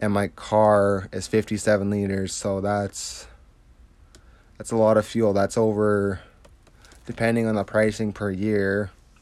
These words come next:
so that would be fifty, s-, let's say fifty plus twenty-five would be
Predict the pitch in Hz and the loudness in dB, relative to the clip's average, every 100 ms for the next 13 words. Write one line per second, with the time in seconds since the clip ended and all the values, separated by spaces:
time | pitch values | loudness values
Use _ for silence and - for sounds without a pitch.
0 | - 120 104 101 95 98 101 98 104 101 | -20 -14 -6 -2 -2 -2 -4 -6 -6 -6
1 | 104 104 101 - - - - _ - - | -4 -6 -8 -14 -16 -16 -20 _ -20 -20
2 | - - 110 101 - 107 - 110 107 107 | -20 -8 -4 -4 -2 -2 -2 -2 0 -2
3 | 98 - - _ _ - - - - - | -6 -16 -20 _ _ -20 -20 -20 -20 -20
4 | - 110 - 110 107 101 110 104 104 101 | -8 -6 -4 -4 -2 0 2 2 2 0
5 | 101 101 101 101 95 | -2 -2 -2 -4 -6